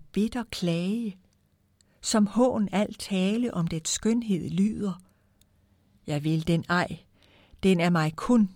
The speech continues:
til plage. Mod længslens brød, som mig til døden sårer, har jeg til trøst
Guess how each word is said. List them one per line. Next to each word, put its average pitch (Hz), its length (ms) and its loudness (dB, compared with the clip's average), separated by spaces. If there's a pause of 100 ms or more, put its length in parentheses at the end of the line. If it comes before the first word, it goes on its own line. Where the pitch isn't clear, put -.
(140)
til 170 140 -2
plage. 151 680 -4 (1080)
Mod 208 240 8
længslens 226 640 2
brød, 277 380 4 (440)
som 185 220 2
mig 175 180 4
til 185 220 -4
døden 214 380 2
sårer, 190 680 0 (640)
har 185 160 2
jeg 175 260 2
til 185 180 0
trøst - 540 -4